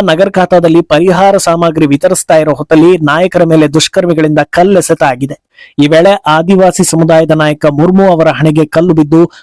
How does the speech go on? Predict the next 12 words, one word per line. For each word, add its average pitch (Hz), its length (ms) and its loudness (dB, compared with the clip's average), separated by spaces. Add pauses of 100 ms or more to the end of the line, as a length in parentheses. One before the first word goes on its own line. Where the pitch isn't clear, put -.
(120)
ಮುಖಕ್ಕೆ 170 420 -2
ಡ್ಯಾಮೇಜ್ 156 500 0
ಆಗಿ 151 200 0
ರಕ್ತ 160 300 -2
ಸುರಿತಾ 170 400 0
ಇರೋ 156 220 2
ವಿಡಿಯೋಗಳು 151 500 2
ಕಳೆದ 165 260 -2
ಕೆಲ 151 260 -2
ದಿನಗಳಿಂದ 156 420 0
ಓಡಾಡ್ತಾ 151 500 0
ಇದೆ. 139 240 -4